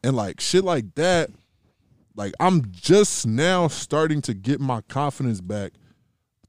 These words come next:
to where I'm like, "Yo, like, I'm still that nigga."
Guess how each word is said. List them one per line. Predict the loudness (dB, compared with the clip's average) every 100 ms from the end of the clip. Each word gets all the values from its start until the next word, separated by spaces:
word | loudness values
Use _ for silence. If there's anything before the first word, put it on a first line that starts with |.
| -4
to | 2
where | 4 4 4
I'm | 2 0
like, | -2 -6 -4
"Yo, | -2 -2
like, | -2 -4 -8 -10 -20 _ _ _ _ _ _ _ _ _ -6
I'm | -2 -2
still | -4 0 2
that | 2 0
nigga." | -4 -6 -10